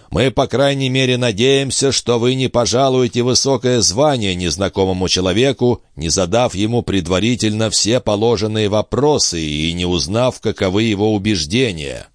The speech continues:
Руссо обернулся, чтобы рассмотреть лицо воинственного незнакомца, который нанёс такой грубый удар по колеснице триумфатора.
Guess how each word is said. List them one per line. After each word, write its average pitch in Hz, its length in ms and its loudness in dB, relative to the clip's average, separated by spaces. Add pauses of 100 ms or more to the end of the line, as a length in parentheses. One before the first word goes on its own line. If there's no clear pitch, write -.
(680)
Руссо 95 520 2
обернулся, 143 640 0
чтобы 80 320 -2
рассмотреть 82 600 -2
лицо 80 380 0
воинственного 80 720 -2
незнакомца, 92 920 -2 (180)
который 90 400 0
нанёс 90 420 -2
такой 98 380 0
грубый 92 400 0
удар 90 500 0
по 78 120 -6
колеснице 82 680 -2
триумфатора. 73 920 -4